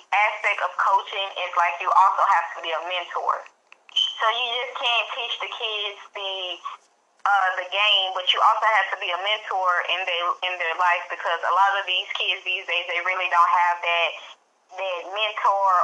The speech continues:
or that mother or father figure. And so that's one of the things that I, that attracted me to coaching, because, like, me playing basketball, I always had,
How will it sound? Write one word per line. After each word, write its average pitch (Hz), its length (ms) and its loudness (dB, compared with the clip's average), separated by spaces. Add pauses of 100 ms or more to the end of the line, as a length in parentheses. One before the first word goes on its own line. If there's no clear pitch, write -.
(120)
or 180 80 4
that 175 240 -6
mother 202 400 0
or 175 200 4 (120)
father 185 320 4 (100)
figure. 190 480 0 (160)
And 175 160 -4
so 185 160 0 (540)
that's 226 240 -2
one 220 180 2
of 202 140 0
the 190 80 -6
things 196 320 2
that 180 280 -2 (200)
I, 190 180 8 (380)
that 202 160 -2 (100)
attracted 190 460 0
me 185 160 -2
to - 160 -4 (160)
coaching, 214 400 6
because, 175 500 -2
like, 170 320 4 (540)
me 220 240 -4
playing 214 320 0
basketball, 202 720 4
I 208 120 8 (360)
always 214 400 2
had, 185 460 2